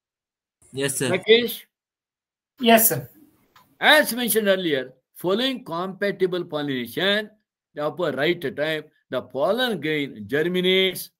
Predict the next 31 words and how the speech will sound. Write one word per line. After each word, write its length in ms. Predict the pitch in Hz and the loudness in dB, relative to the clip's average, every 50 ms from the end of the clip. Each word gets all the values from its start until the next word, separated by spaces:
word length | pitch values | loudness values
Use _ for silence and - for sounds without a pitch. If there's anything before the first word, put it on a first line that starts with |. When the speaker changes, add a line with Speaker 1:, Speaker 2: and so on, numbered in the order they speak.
| _ _ - | _ _ -10
Speaker 2:
on 120 | 151 160 | -8 -8
the 100 | 156 147 | -8 -10
stigma 400 | 143 127 123 101 95 104 - - _ _ _ _ _ _ _ _ _ _ _ _ _ _ _ _ | -10 -12 -14 -14 -14 -16 -20 -20 _ _ _ _ _ _ _ _ _ _ _ _ _ _ _ _
to 120 | - 151 147 | -2 -2 -2
produce 600 | 147 151 180 190 170 165 165 165 165 160 - - _ _ - | 0 0 0 2 2 0 0 -2 -4 -8 -12 -16 _ _ -2
a 180 | 135 139 139 139 | 0 0 0 0
pollen 540 | 139 - 131 139 139 139 143 139 131 127 131 | -2 -4 -4 -4 -4 -4 -6 -8 -8 -10 -8
tube 500 | 160 185 220 247 269 294 302 - - - _ _ _ _ _ _ _ _ _ _ _ _ - | -4 0 2 4 4 2 2 -2 -8 -20 _ _ _ _ _ _ _ _ _ _ _ _ 0
to 320 | - 208 208 - 214 - - _ _ - | 4 6 6 6 4 0 -6 _ _ -2
one 240 | 156 180 202 196 | 0 0 2 2
of 180 | 196 190 160 147 | 2 0 0 -2
the 120 | 180 175 | -2 -2
germopore. 1040 | 139 110 143 156 156 156 156 147 139 139 - 139 143 139 131 120 113 110 104 95 - _ _ _ _ _ - | -2 0 0 0 0 -2 -4 -6 -8 -6 -2 0 2 2 2 0 0 -4 -10 -14 -18 _ _ _ _ _ -10
Okay, 360 | 151 156 151 - 233 254 240 - _ _ _ - | -8 -6 -4 -4 -4 -4 -6 -12 _ _ _ -6
germopores, 840 | 107 139 151 151 147 143 135 - - 139 120 101 90 - - - _ _ _ _ _ | -2 -2 -2 -2 -4 -6 -10 -8 -6 -6 -6 -6 -8 -14 -20 -20 _ _ _ _ _
right? 300 | - 170 180 175 170 170 - _ _ _ _ _ _ - | -2 0 0 0 -2 -6 -12 _ _ _ _ _ _ -2
Germopore 560 | 117 170 202 220 226 220 196 - 170 170 165 | 2 2 2 4 2 -2 -6 -4 -4 -4 -4
is 120 | 160 147 - | -6 -6 -4
present 460 | - 151 160 160 165 214 226 175 151 | 0 0 0 0 -2 -6 -6 -6 -8
in 80 | 147 | -8
the 60 | 147 131 | -8 -8
pollen 340 | - 135 139 143 151 143 | -6 -4 -4 -4 -4 -4
grain. 280 | 123 123 127 113 104 104 - | -6 -6 -6 -6 -8 -10 -6
You 140 | 123 151 156 | -4 -4 -4
have 100 | 143 - | -4 -4
seen 220 | - 180 190 165 | -4 -4 -2 -2
that. 240 | 135 107 95 - _ _ _ _ _ - | -4 -8 -8 -12 _ _ _ _ _ -4
In 140 | 143 160 156 | -2 -2 -2
the 100 | 143 117 | -2 0
germopore 480 | 104 135 160 208 226 214 - 160 143 | 0 2 2 2 0 -2 -2 -2 0
area, 560 | 127 131 143 151 151 156 160 160 160 165 165 | 0 0 0 0 0 -2 -4 -4 -6 -8 -10